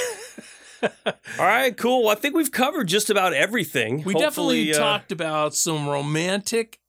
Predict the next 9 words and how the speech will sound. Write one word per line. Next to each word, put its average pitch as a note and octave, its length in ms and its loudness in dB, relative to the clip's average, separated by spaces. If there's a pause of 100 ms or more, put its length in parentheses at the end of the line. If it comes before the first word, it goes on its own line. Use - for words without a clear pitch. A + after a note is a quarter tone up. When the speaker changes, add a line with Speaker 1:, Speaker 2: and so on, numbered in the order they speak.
Speaker 1:
D D3 420 -4
I G3 220 -2
Y D#3+ 480 -2
upgrades D3 800 -4 (340)
and C#4+ 460 0 (300)
a G#3+ 80 -2
little C#4+ 280 0
bit C4 180 0
of A#3 300 -2